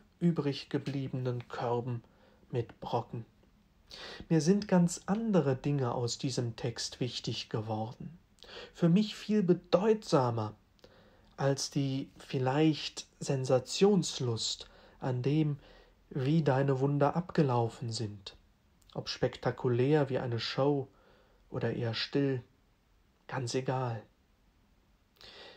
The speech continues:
Mein Blick geht in meinem Gebet gerade zum Beispiel auf den kleinen Jungen. Wer war dieser kleine Kerl,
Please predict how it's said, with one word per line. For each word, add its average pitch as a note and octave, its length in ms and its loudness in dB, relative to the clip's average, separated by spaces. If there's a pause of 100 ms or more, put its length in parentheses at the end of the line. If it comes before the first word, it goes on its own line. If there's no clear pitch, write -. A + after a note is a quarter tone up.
(140)
Mein D#3 420 4
Blick F#3 460 2
geht F#3+ 300 4
in E3 200 4
meinem D#3+ 360 2
Gebet C3 580 -4
gerade E3 720 2 (760)
zum D3+ 220 -4
Beispiel D#3+ 600 0
auf D3 260 -2
den D3 280 -2
kleinen C3+ 720 -4
Jungen. A2 400 -6 (1400)
Wer F#3 320 2
war A3 260 0
dieser C#3+ 340 2
kleine A2+ 520 -4
Kerl, - 540 -8